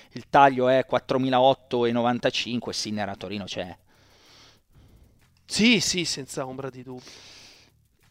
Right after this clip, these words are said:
Speaker 1: E dimmi qualcosa, dimmi qualcosa su, su Jannik.
Speaker 2: Ma allora, il Messi primo turno è stato strano perché sembrava chiuso sul sei quattro cinque tre zero quindici e dopodiché ha perso undici punti di fila,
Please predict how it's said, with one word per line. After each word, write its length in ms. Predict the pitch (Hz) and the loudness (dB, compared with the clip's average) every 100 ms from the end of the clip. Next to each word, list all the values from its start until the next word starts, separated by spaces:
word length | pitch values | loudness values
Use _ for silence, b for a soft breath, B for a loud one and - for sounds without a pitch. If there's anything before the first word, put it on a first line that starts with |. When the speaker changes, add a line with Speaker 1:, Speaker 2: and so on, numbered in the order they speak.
| _ - | _ -6
Speaker 1:
E 460 | - 202 196 190 185 | 4 6 8 8 6
dimmi 200 | 185 240 | 6 4
qualcosa, 420 | 180 156 - 120 | 4 4 2 0
dimmi 220 | 120 165 160 | -2 -4 -2
qualcosa 380 | 139 - 113 | -2 -2 -4
su, 420 | 113 - 120 113 113 | -4 -6 -6 -4 -6
su 140 | - | -6
Jannik. 540 | 120 113 101 95 - - | -4 -4 -6 -10 -14 -10
Speaker 2:
Ma 200 | 175 185 | -4 -2
allora, 960 | - 196 208 185 175 175 175 - - 185 - | 6 6 10 10 10 8 4 -4 -14 -14 -10
il 140 | 208 | -2
Messi 260 | 185 214 - | 2 4 2
primo 240 | 214 220 | 2 2
turno 240 | 190 254 226 | 2 0 0
è 40 | |
stato 420 | 170 170 - 160 | 0 -2 0 0
strano 600 | 151 - 180 160 156 147 | 0 2 6 6 4 0
perché 720 | 139 160 139 - 151 151 151 | -2 -2 -2 -2 0 2 0
sembrava 540 | 151 - 170 156 170 170 | -2 -2 0 6 6 6
chiuso 400 | - 175 160 143 | 0 -4 -4 -4
sul 180 | - 147 | -6 -6
sei 160 | - | -6
quattro 320 | 147 165 165 | -2 -2 -2
cinque 360 | 147 - 151 160 | -8 -10 -6 -6
tre 840 | 160 160 156 151 151 147 - - - | -4 -4 -2 -2 -2 -4 -6 -12 -12
zero 260 | 143 165 | -4 -4
quindici 800 | 170 180 160 165 151 - 196 196 - _ _ _ | -2 -6 -6 -8 -8 -6 -6 -10 -14 _ _ _
e 1000 | - 156 156 151 147 147 151 151 165 170 | -10 -6 -4 -4 -4 -6 -6 -6 -8 -6
dopodiché 460 | 165 - 175 160 185 | -6 -6 -8 0 0
ha 60 | |
perso 280 | 175 170 - | 0 -4 -8
undici 340 | - 160 160 - | -10 -10 -10 -10
punti 280 | 175 151 165 | -10 -10 -10
di 100 | 156 | -10
fila, 460 | 180 160 147 147 | -8 -6 -4 -4